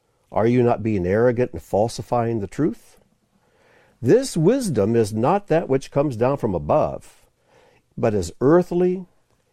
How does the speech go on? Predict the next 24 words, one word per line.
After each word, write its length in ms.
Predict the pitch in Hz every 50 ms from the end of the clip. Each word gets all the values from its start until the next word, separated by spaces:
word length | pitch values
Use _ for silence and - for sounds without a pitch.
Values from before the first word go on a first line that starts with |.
| _ -
it's 180 | 92 92 90 -
soulish. 800 | - - - - - 113 110 117 127 139 156 170 170 - -
There's 280 | - 101 101 101 98 92
that 200 | 101 87 - -
same 480 | - - - - 98 101 117 131 135
word 240 | 135 135 131 135 139
that 140 | 127 - -
Paul 340 | - - 117 113 117 123 123
uses. 580 | 120 131 135 131 - 196 190 - - - - _ _ _ _ _ _ _ -
It's 180 | - 92 -
demonic. 760 | - 90 87 98 98 98 95 87 80 73 69 - _ - - _ _ _ _ _ _ _ _ _ _ _ _ _ _ _ _ _
For 140 | - - 117
wherever 360 | 104 113 120 127 135 127 120
jealousy 840 | 95 85 85 87 107 117 143 165 185 180 - - 185 185 180 180 175 -
and 240 | - 113 101 90 -
faction 600 | - - - 123 135 143 - - - - 151 147
exists, 640 | 139 110 92 82 92 92 69 - - - - - -
there 220 | - 98 92 87
is 140 | 82 - - -
turbulence 880 | - - 160 160 156 131 104 90 76 62 - - - - - - - - - _ - _ _ _ -
and 160 | 85 78 73 -
every 320 | 92 98 104 110 110 107
bad 420 | 98 85 92 90 92 87 80 76 -
practice. 720 | - 76 71 69 - - - - - - - - -